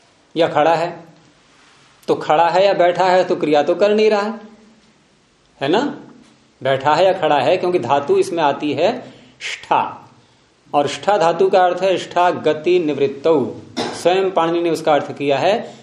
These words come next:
गति की निवृत्ति। जो गति हो रही थी, जो क्रिया हो रही थी, उसको रोका गया है। तो रोकना, क्रिया का न होना, क्या कोई क्रिया है?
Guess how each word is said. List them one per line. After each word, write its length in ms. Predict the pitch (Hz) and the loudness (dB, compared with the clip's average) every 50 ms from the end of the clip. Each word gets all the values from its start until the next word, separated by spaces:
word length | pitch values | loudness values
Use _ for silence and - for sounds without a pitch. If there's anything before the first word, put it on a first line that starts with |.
| - - 135 | -18 -16 -6
गति 400 | 117 160 151 156 - 175 165 170 | -2 0 0 0 0 0 -2 -2
की 440 | 165 165 185 208 240 254 240 - - | -2 -2 -2 -2 0 -2 -4 -6 -8
निवृत्ति। 920 | 131 139 143 151 131 - 214 - - - - 185 160 - - - - - - - - _ _ _ _ _ - | -6 -2 -2 -2 0 0 -2 -2 -2 -2 0 0 0 0 -4 -10 -16 -20 -20 -20 -20 _ _ _ _ _ -18
जो 280 | 120 107 151 185 220 220 | -6 0 2 2 2 2
गति 340 | - 185 180 - 190 190 165 | 2 0 0 0 0 -2 0
हो 160 | 135 151 156 | 0 2 2
रही 220 | 151 139 143 143 | 2 2 2 0
थी, 520 | 147 143 160 160 127 90 - - - - - - - _ _ - | -2 -2 -4 -4 -4 -6 -8 -14 -20 -20 -20 -20 -20 _ _ -4
जो 160 | 127 165 156 | -2 -2 -2
क्रिया 360 | 160 160 160 175 190 202 208 | -2 -2 0 2 2 2 2
हो 220 | 202 151 139 160 160 | 2 0 0 0 2
रही 220 | 151 139 143 143 | 2 0 0 -2
थी, 460 | 143 143 151 175 143 - - - - - - - - - - _ _ _ - | -2 0 0 0 0 -2 -6 -10 -16 -20 -20 -20 -20 -20 -20 _ _ _ -6
उसको 240 | 180 - - 254 233 | -4 0 2 2 4
रोका 420 | 190 214 226 240 240 233 262 233 | 4 4 4 4 4 2 2 2
गया 220 | 185 175 165 147 | 4 4 4 2
है। 260 | 131 - 110 95 - - - - - - - _ _ _ _ _ _ _ _ _ _ _ _ _ _ _ _ _ _ _ _ _ _ _ _ | 2 0 -4 -10 -12 -16 -20 -20 -20 -20 -20 _ _ _ _ _ _ _ _ _ _ _ _ _ _ _ _ _ _ _ _ _ _ _ _
तो 100 | - 190 | 0 2
रोकना, 1000 | 147 123 135 147 165 180 190 185 196 214 214 214 180 135 117 117 123 - - - - - - - _ _ - | 2 2 2 2 4 2 2 2 0 0 2 2 2 0 -2 -4 -6 -10 -14 -20 -20 -20 -20 -20 _ _ -4
क्रिया 320 | 156 165 175 190 196 202 | -2 0 2 2 2 2
का 260 | 196 196 202 202 202 | 2 2 2 2 2
न 200 | 185 147 135 143 | 0 -2 -2 0
होना, 840 | 165 180 180 139 135 147 151 156 175 190 - - - - - - - - | 0 0 0 2 2 0 2 2 2 2 0 0 -4 -6 -10 -16 -8 -2
क्या 140 | - 160 160 | 0 0 2
कोई 180 | 160 185 180 175 | 2 2 2 2
क्रिया 300 | 175 160 165 190 214 208 | 2 2 2 2 2 2
है? 280 | 208 247 254 - - | 2 -2 -4 -6 -14